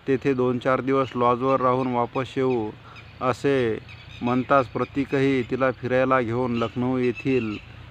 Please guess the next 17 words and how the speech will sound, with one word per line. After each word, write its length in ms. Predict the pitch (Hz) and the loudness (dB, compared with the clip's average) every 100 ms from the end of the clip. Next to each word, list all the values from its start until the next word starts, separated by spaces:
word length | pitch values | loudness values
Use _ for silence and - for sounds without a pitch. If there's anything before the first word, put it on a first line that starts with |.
| - | -8
एका 340 | 123 120 131 | -4 0 2
लॉजमध्ये 640 | 127 120 123 123 131 131 131 | 4 4 2 0 -2 0 0
गेले. 380 | 131 127 120 107 101 - - - - - - | 0 2 0 0 -4 -8 -8 -8 -8 -8 -2
रात्री 440 | 120 120 131 143 | 2 2 2 0
जेवण 360 | 123 123 131 135 | 2 4 4 2
खाऊन 320 | 120 123 131 | 0 2 4
आटपून 640 | 127 117 110 135 127 110 107 - | 4 0 -2 0 0 -2 -6 -8
बोलता 400 | 113 120 113 131 | -2 0 0 0
बोलता 360 | 123 127 117 127 | 2 0 -2 -4
तिने 280 | 131 131 | -2 -2
प्रतीकला 880 | 127 - 120 - 123 135 127 123 107 104 - - - - | -2 -2 -6 -4 -6 0 2 2 2 -4 -10 -18 -20 -6
थंड 240 | 127 131 135 | 0 4 4
पाणी 360 | 131 127 131 | 2 0 0
पिण्यास 380 | 120 120 123 127 | -2 -4 -2 -2
दिले. 440 | 117 123 120 107 95 - - - - - - - | -2 0 0 0 -4 -10 -20 -20 -20 -20 -14 2
काही 360 | 127 127 143 135 | 4 4 4 4
वेळातच 580 | 131 131 - 139 117 | 6 4 4 2 2